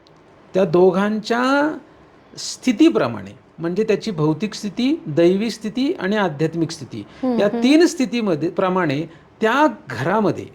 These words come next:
Speaker 1: त्या, त्या क्षेत्रामध्ये जर त्या, त्यांच्या, त्यांच्या सम,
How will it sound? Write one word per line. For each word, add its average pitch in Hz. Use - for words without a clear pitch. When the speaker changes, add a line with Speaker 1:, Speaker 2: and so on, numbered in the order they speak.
Speaker 1:
त्या, 240
त्या 226
क्षेत्रामध्ये 214
जर 196
त्या, 262
त्यांच्या, 202
त्यांच्या 233
सम, -